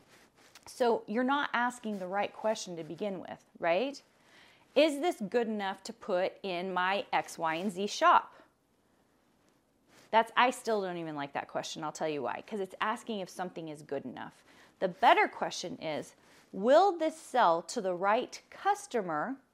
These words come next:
in my shop? Is someone going to be able to use this functionally, and will it make their lives happier?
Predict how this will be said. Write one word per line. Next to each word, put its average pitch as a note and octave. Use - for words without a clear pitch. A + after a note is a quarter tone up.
in F#3
my C#3+
shop? -
Is C#4
someone G#4
going B3+
to C4
be B3
able F#3+
to -
use C#4+
this F#3
functionally, G3+
and A3+
will F3+
it B3
make D#3+
their G3+
lives C#3+
happier? B3+